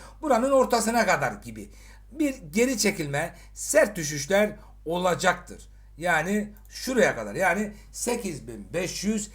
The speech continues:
elli dip noktası. Sekiz bin beş yüz elli ben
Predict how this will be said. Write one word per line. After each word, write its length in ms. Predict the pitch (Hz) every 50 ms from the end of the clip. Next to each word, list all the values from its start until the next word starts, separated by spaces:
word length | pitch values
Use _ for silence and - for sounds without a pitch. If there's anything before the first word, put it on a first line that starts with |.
| - - - - - -
elli 680 | 247 247 240 226 196 165 165 180 196 202 202 202 202 - - - - - - - - - - -
dip 380 | 247 254 214 - - - -
noktası. 500 | 113 104 101 - - - - - - 82
Sekiz 480 | - - - 175 165 - 160 139 117 117
bin 180 | 120 107 110
beş 260 | 147 160 147 139 - 143
yüz 240 | 170 165 - - - - - - - - - -
elli 540 | 180 190 175 160 156 165 185 190 190 175 - - - - -
ben 200 | 127 190 196 180